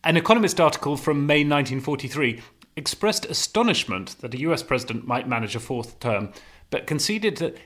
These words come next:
it was likely given the weakness of the Republican field. The Economist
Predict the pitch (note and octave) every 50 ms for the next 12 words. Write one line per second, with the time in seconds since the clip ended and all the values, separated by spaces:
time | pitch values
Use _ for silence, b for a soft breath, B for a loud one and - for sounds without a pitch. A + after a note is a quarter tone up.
0 | B - - E3 E3 D#3+ B2+ D#3 D#3+ F#3+ F3+ C#3+ - - - A2 G#2 A2+ A#2 A#2
1 | C3 C#3+ D3 D#3+ C#3+ C3 B2 B2+ D3 D3 D3 - - A2+ A2+ A2+ - - - -
2 | B2+ G#2+ - - B2+ A#2 A#2+ A#2+ A#2+ B2+ A#2 A#2 A2 - - A#2 A2+ - - G#3
3 | F3 G#2+ F#2 F2+ F#2+ - B B B B B B B B B B B B - D3
4 | C3 - - G#3 A#3 A#3+ F#3+ B2+ - - -